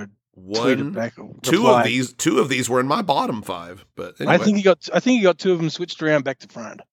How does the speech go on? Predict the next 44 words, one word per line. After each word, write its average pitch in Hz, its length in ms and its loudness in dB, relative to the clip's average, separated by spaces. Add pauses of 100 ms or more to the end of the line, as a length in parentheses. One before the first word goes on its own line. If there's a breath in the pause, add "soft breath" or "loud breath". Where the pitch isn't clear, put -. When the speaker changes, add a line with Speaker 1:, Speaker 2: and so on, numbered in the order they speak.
Speaker 1:
is 120 100 -20
what 113 120 -16
I 110 60 -8
said 107 220 -12
to - 100 -18
him. - 160 -20 (600)
I 151 100 0
Speaker 2:
Yeah, 156 140 4
Speaker 1:
thought 170 80 4
Speaker 2:
he 117 60 0
Speaker 1:
someone 160 220 2
Speaker 2:
did. - 100 -6
Speaker 1:
hacked 147 200 0
his, 123 160 -8 (680)
hacked - 220 -14
his 120 140 -4
little 117 160 -8
tweet. 107 400 -10 (400)
Speaker 2:
Yeah, 92 300 -2
yeah. 90 300 -4
So 120 180 0
he's 120 160 2
got 107 320 0 (880)
Invaders, 117 880 0 (580)
Speaker 1:
Mm-hmm. 160 260 6 (200)
Speaker 2:
Transyl-, 123 500 0
and 113 140 2
I 139 60 6
don't 147 120 2
know 131 60 2
if 117 80 0
these 120 180 0
are, 113 140 -2
I 110 80 2
think 131 200 -4
he 113 80 -4
said 104 180 -4
these 104 160 -6
aren't 98 160 -4
in 95 60 -10
any 92 100 -8
particular 87 400 -14
order. 85 260 -14 (540)
Invaders, 135 680 0